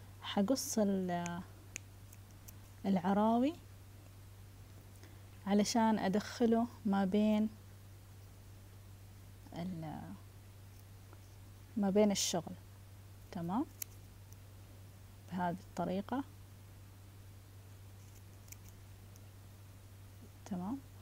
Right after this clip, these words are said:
خلاص أنا أكتفي. وهذا دحين إيش أسوي؟ خلاص أنا الأخيرة، خلاص هذه دحين، خلاص هذه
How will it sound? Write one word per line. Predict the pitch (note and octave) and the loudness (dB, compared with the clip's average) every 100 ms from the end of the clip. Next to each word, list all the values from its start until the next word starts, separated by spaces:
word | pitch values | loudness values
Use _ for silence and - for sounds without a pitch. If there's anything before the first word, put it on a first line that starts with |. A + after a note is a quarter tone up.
| - | -6
خلاص | - - - | -6 -2 2
أنا | G3 F3 | 2 2
أكتفي. | - - G#3 - B3+ - - - - - - - - - - - - - - - G3 | -4 -4 -4 0 0 -2 -14 -16 -16 -16 -16 2 2 2 -16 -16 -16 -16 -16 -10 -6
وهذا | F#3+ F3+ F#3 F#3+ - - - - - - - - - - | -2 -2 -4 -8 -12 -16 -16 -16 -16 -16 -16 -14 -6 2
دحين | - C#4 | 8 10
إيش | D#4 G#3+ | 10 6
أسوي؟ | - F#3+ F#3 A#3+ - - - - - - - - - - - - - - - - - - - - - - | 6 6 6 2 -2 -16 -16 -16 -16 -16 -16 -16 -16 -16 -16 -16 -16 -16 -16 -16 -16 -16 -16 -16 -14 2
خلاص | - G#3+ F3+ - A3+ | 8 8 8 4 8
أنا | A#3 | 10
الأخيرة، | G#3+ G3+ - E4 D4+ D4+ | 10 6 6 8 10 8
خلاص | A#3 G#3+ G3 - | 10 10 8 6
هذه | A3+ F#3 E3+ - | 8 8 4 0
دحين، | - A#3 | 2 4
خلاص | A3 A#3 G#3 - | 8 8 8 8
هذه | A#3+ G#3+ | 10 10